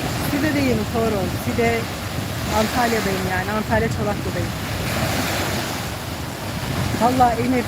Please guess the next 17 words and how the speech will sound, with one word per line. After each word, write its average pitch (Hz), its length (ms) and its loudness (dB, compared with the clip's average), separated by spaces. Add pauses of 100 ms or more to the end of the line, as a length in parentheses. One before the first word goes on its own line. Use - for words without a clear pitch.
şu 254 80 2
anda 247 260 2
bir 240 60 -2
yedek 240 300 2
telefonum 277 520 2
olsa 254 160 0
gerçekten 240 520 2 (140)
bugün 240 220 -2 (200)
o 254 100 -2
kadar 254 160 6
çok 269 160 -2 (140)
shorts 262 280 0
çektik 262 360 -2
ki 247 80 2
anlatamam 220 540 2 (120)
sana. 185 180 0 (1400)
Berkay, 254 360 4